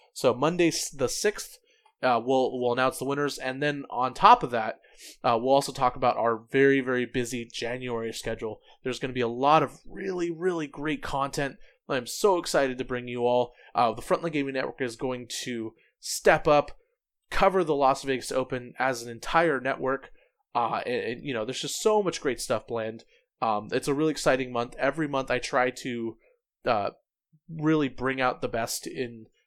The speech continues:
in both the guests I bring in, but also, um, everyone I interact with when I talk about the Las Vegas Open. It's something that, that, uh, I'm super passionate about. And also, it's the end of the season, you know? It's like, it's like our Super Bowl. We have a one thousand person tournament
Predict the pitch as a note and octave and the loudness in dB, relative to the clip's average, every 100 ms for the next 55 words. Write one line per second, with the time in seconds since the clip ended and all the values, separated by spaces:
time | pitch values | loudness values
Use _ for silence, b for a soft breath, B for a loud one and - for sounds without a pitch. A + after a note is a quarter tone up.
0 | _ _ B2 A#2 C#3+ B2 A#2+ A#2+ B2 - | _ _ -8 -8 0 0 0 -2 -2 0
1 | C#3 B2+ B2+ B2+ B2 A2+ A2+ A#2 C3 A2+ | 0 0 -4 -6 -8 -2 0 0 0 -2
2 | A2+ G2+ G#2 - b b - A#2 A#2+ A#2 | -2 -4 -8 -18 b b -6 -4 -4 -4
3 | A2+ A2 A2 A2+ C#3+ C3+ B2 G2+ - A#2 | -4 -2 -4 -2 -2 -2 -6 -8 -4 -4
4 | C3 D3 D3 C#3+ D3 C#3 C#3 C3+ C3 - | -2 -2 0 0 0 -4 -4 -4 -8 -6
5 | B2 A#2+ A2+ A2+ - b b b - B3+ | -6 -6 -8 -10 -12 b b b -14 -14
6 | _ _ F#2+ E2 A#2+ C3 - C#3 B2 B2+ | _ _ -4 -4 -6 -6 -6 -6 2 2
7 | B2 C#3 B2 B2 A#2 C3+ D#3 D#3 D#3+ B2+ | 2 -2 0 2 4 4 2 4 2 2
8 | - B B - - - - D#4 B3 - | -2 B B -10 -8 -8 -4 -2 -2 -4
9 | A2+ - D3+ A#2+ G2 B2 A#2 B2+ - A3 | -6 -4 -4 -4 -8 -12 -8 -8 -6 -6
10 | C4+ - C#4+ F3 - G3+ F3+ B2+ B1+ - | -4 -4 -2 -2 -2 -4 -2 -4 -4 -10
11 | - b b A3+ C4 A3 F#3 G#3 - B2 | -16 b b 0 2 4 2 2 0 2
12 | E3 F3 D3 D#3+ C#3+ C3+ b b - - | 4 2 -2 -8 -8 -20 b b -8 -2
13 | E3+ - D#3 C3 - C#3+ D#3 C3 G#2+ | 0 0 -6 -8 -8 -4 -4 -4 -8